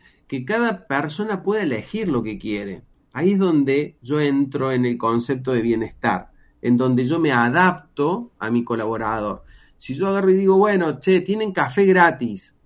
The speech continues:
para todos". Sí, pero la gente no toma café.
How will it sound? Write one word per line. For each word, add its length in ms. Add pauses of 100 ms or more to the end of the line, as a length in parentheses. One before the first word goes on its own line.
para 240
todos". 540 (320)
Sí, 240
pero 120
la 60
gente 200
no 120
toma 340
café. 440